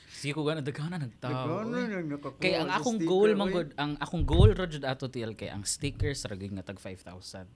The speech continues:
Speaker 2: Mm.
Speaker 1: Mao ra jud to. Nya, hapit to nako matinuod jud ang katong ingon nako nga mag-, moadto ko pag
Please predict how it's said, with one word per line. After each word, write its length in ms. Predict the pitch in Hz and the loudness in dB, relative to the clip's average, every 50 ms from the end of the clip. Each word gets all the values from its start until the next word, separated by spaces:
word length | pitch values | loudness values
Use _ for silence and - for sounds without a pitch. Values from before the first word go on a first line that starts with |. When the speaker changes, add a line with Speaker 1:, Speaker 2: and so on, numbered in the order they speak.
| - _ | -20 _
Speaker 2:
Mm. 400 | - 165 175 175 165 147 135 131 | -8 -4 -4 -2 -4 -4 -6 -4
Speaker 1:
Mao 160 | - 147 190 214 | -2 0 2 2
ra 80 | 214 | 2
jud 240 | 208 165 185 175 - | 2 0 -2 -6 -6
to. 240 | - 147 131 110 104 - _ _ _ _ _ _ _ - _ _ _ - | -6 -6 -6 -6 -8 -12 _ _ _ _ _ _ _ -20 _ _ _ -8
Nya, 400 | 123 123 127 127 123 117 - - _ _ _ _ _ _ _ _ _ _ _ - _ _ _ _ _ _ - - - _ _ _ _ _ _ _ _ _ _ _ _ _ - | -4 -2 0 0 -2 -2 -4 -10 _ _ _ _ _ _ _ _ _ _ _ -20 _ _ _ _ _ _ -18 -18 -18 _ _ _ _ _ _ _ _ _ _ _ _ _ -8
hapit 320 | 120 139 185 - 240 220 | -2 -2 -2 0 -2 -4
to 120 | - - 190 | 0 0 2
nako 240 | 185 180 - 170 151 | 2 2 -2 -2 -4
matinuod 500 | 143 139 139 143 131 135 147 143 151 147 | -4 -4 -2 0 0 0 0 0 -2 -2
jud 160 | 123 135 131 | -2 -2 -4
ang 120 | 117 113 | -4 -4
katong 240 | - 117 - 117 113 | -8 -8 -8 -8 -8
ingon 200 | 95 117 117 120 | -8 -6 -6 -6
nako 240 | 117 117 113 113 113 | -6 -6 -8 -8 -8
nga 140 | 104 101 98 | -8 -6 -6
mag-, 260 | 95 95 92 95 87 | -8 -8 -10 -10 -12
moadto 320 | 104 113 113 113 104 - | -8 -8 -8 -8 -6 -8
ko 120 | 113 - 117 | -6 -6 -6
pag 200 | - - 104 | -6 -6 -8